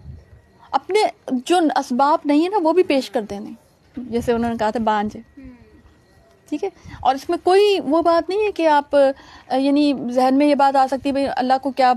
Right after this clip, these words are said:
Speaker 1: अल्लाह को तो पता ही है।" भाई अल्लाह को तो फिर आपकी दुआ भी पता है दिल की, <laughs> आप ना बताएं फिर, अल्लाह को तो आपकी दुआ पता है दिल की, आपके दिल में क्या है।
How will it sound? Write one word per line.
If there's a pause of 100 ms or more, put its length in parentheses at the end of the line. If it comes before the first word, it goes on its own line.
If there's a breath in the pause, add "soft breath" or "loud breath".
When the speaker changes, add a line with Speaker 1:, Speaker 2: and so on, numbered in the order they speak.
(160)
Speaker 1:
अल्लाह
को
तो
पता
ही
है।"
भाई
अल्लाह
को
तो
फिर
आपकी
दुआ
भी
पता
है
दिल
की, (120)
<laughs>
आप
ना
बताएं
फिर, (540 loud breath)
अल्लाह
को
तो
आपकी
दुआ
पता
है
दिल
की, (340)
आपके
दिल
में
क्या
है।